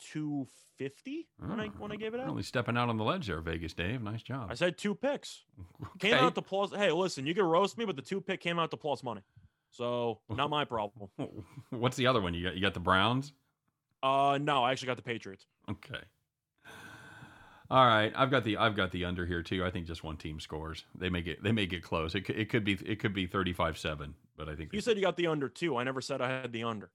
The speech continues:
Speaker 2: No, I've got, I've got the under in, in addition to taking the
Speaker 1: Oh, okay,
Speaker 2: Broncos.
Speaker 1: cool.
Speaker 2: I, no.
Speaker 1: Cool.
Speaker 2: What do you
Speaker 1: I got
Speaker 2: have?
Speaker 1: the over.
Speaker 2: Okay.
Speaker 1: I, I just think Jacksonville's defense is so bad that I, I just think the Jacksonville Jaguars might just be a dead over team.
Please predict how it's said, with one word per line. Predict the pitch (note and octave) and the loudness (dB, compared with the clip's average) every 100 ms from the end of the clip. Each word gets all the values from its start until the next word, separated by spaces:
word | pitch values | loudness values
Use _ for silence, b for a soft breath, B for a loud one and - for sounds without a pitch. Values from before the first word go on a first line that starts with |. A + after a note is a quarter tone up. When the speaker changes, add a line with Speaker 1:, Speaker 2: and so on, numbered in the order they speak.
| - | -2
Speaker 2:
No, | A2+ | 2
I've | G2+ | 4
got, | A2+ G#2+ | 2 2
I've | A2 | 2
got | A2 G2+ | 2 0
the | F#2+ | 0
under | A#2 A2 G2+ | 2 4 2
in, | G#2 | 2
in | G2+ A#2 | -2 -2
addition | G#2 G#2+ A2+ G2 | 0 0 0 -2
to | F2 | -6
taking | - F2+ E2 | -4 -4 0
the | D#3 | 4
Speaker 1:
Oh, | D#3+ D3+ | 6 6
okay, | D3 C3 | 4 0
Speaker 2:
Broncos. | A2+ | -2
Speaker 1:
cool. | - | -4
Speaker 2:
I, | F2+ - _ _ - | -6 -8 _ _ -20
no. | - - _ _ _ _ _ _ _ - | -18 -18 _ _ _ _ _ _ _ -12
Speaker 1:
Cool. | G#2+ _ _ - | -12 _ _ 2
Speaker 2:
What | B2 | 4
do | |
you | A#2 | 6
Speaker 1:
I | E3+ | 6
got | D#3 | 6
Speaker 2:
have? | |
Speaker 1:
the | C#3+ | 6
over. | B2+ G#2 F#2+ _ | 2 0 -8 _
Speaker 2:
Okay. | D#2+ E2 C#2+ D#2 _ _ _ _ _ - | -12 -12 -16 -20 _ _ _ _ _ -4
Speaker 1:
I, | C#3+ D3+ | 0 2
I | |
just | D#3 D#3 | 0 0
think | D#3+ | -2
Jacksonville's | D3 D3+ C#3 C#3 | 2 0 0 -4
defense | C3+ C3+ C3+ | -2 -2 -4
is | A#2+ | -4
so | - C3+ | 0 0
bad | A#2 B2+ B2 A#2+ | 0 0 0 0
that | A#2 | -2
I, | A#2 A2+ A#2+ | -4 -2 -2
I | |
just | C#3 C3+ | -2 -4
think | D#3 C3+ | -4 -6
the | B2+ | -4
Jacksonville | C3 C3+ - C#3 B2+ | 0 0 0 -6 -4
Jaguars | A2+ A#2+ A#2+ B2 A#2 | -2 -2 -2 -2 -2
might | B2 A#2 | -4 -6
just | G#2+ | -6
be | B2 | -6
a | |
dead | A#2 A2+ | -4 -4
over | A2+ G#2+ | -6 -8
team. | G#2 G#2 | -10 -12